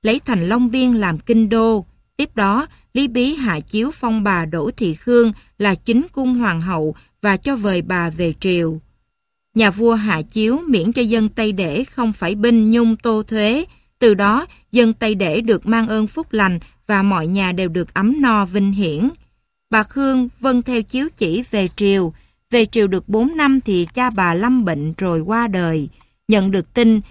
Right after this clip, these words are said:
Lý Bí cử một tướng giỏi hộ tống và cho phép bà về cử hành tang lễ cho cha.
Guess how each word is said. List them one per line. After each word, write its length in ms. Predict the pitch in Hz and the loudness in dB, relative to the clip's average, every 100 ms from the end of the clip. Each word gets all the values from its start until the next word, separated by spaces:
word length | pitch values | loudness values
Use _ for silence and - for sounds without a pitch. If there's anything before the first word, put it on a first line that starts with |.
| _ - | _ -2
Lý 180 | 254 294 | 0 2
Bí 240 | 247 294 | 0 0
cử 220 | - 165 | 0 0
một 240 | 240 208 - | 2 0 0
tướng 280 | 240 320 | -2 0
giỏi 320 | 233 160 170 285 247 | 0 0 -2 -4 -4
hộ 180 | 160 | -4
tống 320 | - 214 214 320 | -2 -2 0 -2
và 120 | 233 | -4
cho 180 | 165 233 | -4 -6
phép 300 | - 302 - | -4 -6 -4
bà 200 | 202 180 | -2 -2
về 280 | 160 175 160 | -2 -4 -4
cử 280 | - 156 220 | -4 -4 -2
hành 240 | 262 165 | -2 -4
tang 280 | - 233 233 | -2 0 0
lễ 220 | 170 135 | -2 -6
cho 200 | 226 240 | -4 -6
cha. 440 | 208 226 214 208 | -4 -2 0 0